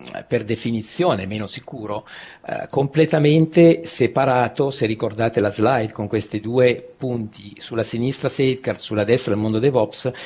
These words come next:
eh, diciamo, mantenere questi due mondi completamente separati, quindi pam separato dal DevOps proprio in una logica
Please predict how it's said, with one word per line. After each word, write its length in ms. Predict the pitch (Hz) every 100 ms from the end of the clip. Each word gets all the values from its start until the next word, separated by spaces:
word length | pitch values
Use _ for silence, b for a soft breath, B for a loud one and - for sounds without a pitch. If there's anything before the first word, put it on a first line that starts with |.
| B B
eh, 280 | - 123 - - _
diciamo, 840 | 120 117 127 131 - 135 127 - _ _ -
mantenere 800 | 143 147 165 156 143 143 147 B B -
questi 220 | 139 147
due 120 | 160
mondi 280 | 156 160 160
completamente 840 | 147 131 135 131 135 156 - -
separati, 840 | - 139 127 131 147 113 95 98 101
quindi 320 | 127 113 107
pam 600 | - 165 156 160 165 170
separato 560 | - 123 - 123 127 113
dal 140 | 104
DevOps 640 | 120 127 113 - - 139 B B B
proprio 640 | - 151 139 - 156 151 151
in 120 | 123
una 180 | 123 135
logica 720 | 135 110 107 110 123 127 -